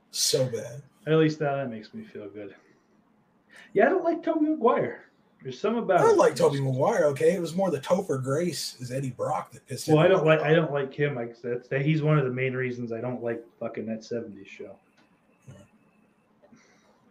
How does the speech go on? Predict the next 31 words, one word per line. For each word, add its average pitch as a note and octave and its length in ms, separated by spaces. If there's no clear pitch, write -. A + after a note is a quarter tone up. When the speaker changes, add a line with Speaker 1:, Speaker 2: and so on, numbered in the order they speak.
Speaker 1:
The C#3+ 60
worst A3 240
part G#3 160
of E3 40
Speaker 2:
But E3+ 60
Speaker 1:
the - 60
Speaker 2:
Jets- F3+ 220
Speaker 1:
Predator, A#2 320
Predators F3 540
movie, - 340
by - 80
the - 220
way. - 800
Speaker 2:
Oh, G2+ 160
yeah? B2+ 180
Speaker 1:
Have F#3 120
you D3 100
seen F#3 180
that A3+ 180
one? F4 100
Speaker 2:
Uh, A#2+ 200
Speaker 1:
With D#3 140
Topher - 120
Speaker 2:
no. A#2 180
Speaker 1:
Grace? - 340
Speaker 2:
No. C3 300
Speaker 1:
That's B3+ 160
worth D#4 200
a G3 80
watch, D3+ 380
though. F#2+ 240